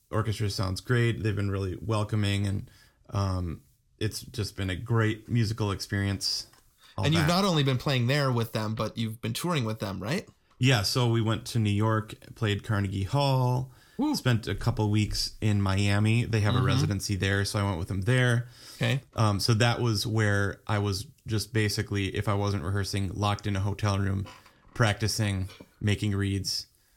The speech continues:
Speaker 1: all to The Martian or Cheers.
Speaker 2: <laughs> Alternating Cheers, The Martian, and The Intern.
Speaker 1: <laughs> Right, right.
Speaker 2: Which
Speaker 1: And
Speaker 2: you've
Speaker 1: then
Speaker 2: been begging me to watch.
Speaker 1: Right. You still haven't seen it?
Speaker 2: No,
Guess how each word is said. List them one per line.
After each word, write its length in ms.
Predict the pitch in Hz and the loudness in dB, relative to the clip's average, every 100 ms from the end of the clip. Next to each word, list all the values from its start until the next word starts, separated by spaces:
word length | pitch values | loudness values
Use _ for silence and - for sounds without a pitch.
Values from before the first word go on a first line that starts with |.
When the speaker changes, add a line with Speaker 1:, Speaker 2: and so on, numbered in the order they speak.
| - - _ - | -12 -12 _ 2
Speaker 1:
all 220 | 117 107 | 4 4
to 140 | - | 2
The 100 | 107 | 2
Martian 440 | 104 104 101 107 98 | 4 2 2 -2 0
or 160 | 104 | -2
Cheers. 600 | 92 - 92 65 - - - - - - - - | -4 -2 -4 -4 -8 -10 -12 -18 -16 -16 -8 -4
Speaker 2:
<laughs> 640 | - - 269 - 156 - 147 | -4 -2 -4 0 2 2 4
Alternating 640 | 156 180 147 147 143 139 - - - - | 4 4 4 4 2 0 -6 -16 -4 0
Cheers, 400 | 165 170 175 147 | 2 2 2 2
The 60 | 147 | 2
Martian, 380 | 151 - 151 | 2 2 0
and 100 | 139 135 | 0 0
The 160 | 139 135 | 0 0
Intern. 500 | 143 - 131 123 - - | 0 0 2 2 0 -2
Speaker 1:
<laughs> 60 | |
Right, 240 | 117 120 - 135 | -4 -2 -4 0
right. 400 | 139 131 135 - 196 214 - | 0 0 -2 -4 -2 0 4
Speaker 2:
Which 120 | 160 | 4
Speaker 1:
And 80 | 143 | 6
Speaker 2:
you've 80 | |
Speaker 1:
then 280 | 151 180 165 | 6 4 2
Speaker 2:
been 100 | 127 | 2
begging 380 | 170 170 170 165 | 2 2 2 2
me 120 | 160 | 2
to 80 | 151 | 2
watch. 520 | 139 135 - - - - | 2 0 -2 -2 -2 0
Speaker 1:
Right. 340 | 160 151 135 - 190 190 143 | 0 2 0 -6 -12 -10 -4
You 140 | 156 | 0
still 160 | 143 165 | 2 2
haven't 180 | 147 123 | 2 0
seen 220 | 135 135 | 2 2
it? 160 | 156 - _ _ _ _ - | 0 -6 _ _ _ _ -4
Speaker 2:
No, 360 | 127 120 143 | -2 -2 -4